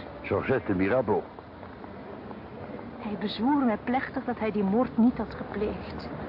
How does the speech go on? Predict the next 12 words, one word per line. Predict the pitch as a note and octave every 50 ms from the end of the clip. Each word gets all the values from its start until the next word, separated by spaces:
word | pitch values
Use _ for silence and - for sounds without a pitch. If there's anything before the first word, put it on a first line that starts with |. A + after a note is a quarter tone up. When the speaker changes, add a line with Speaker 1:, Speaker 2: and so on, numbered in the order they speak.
| - - - - - - - - - - - - - -
Speaker 2:
Maar | F#3 F#3+
hij | G#3+ A#3
verwachtte | F#3+ - G3 G#3+ C4 - - - B3
niet | A3 C#4+ D#4
dat | - B3+ A3 -
iemand | - C4 C#4+ D4 D4+ D#4 - - - - - - - - -
in | - A#3+ A3
zijn | G#3+ A3 -
onschuld | - C4 D4 C#4 - - - B3 A3+ -
zou | - G#3 E3+
geloven. | - G#3 G3 G#3+ A#3+ B3+ A#3 - - - - - - - - D2+ D2 -
Speaker 1:
Mhm. | B2 C3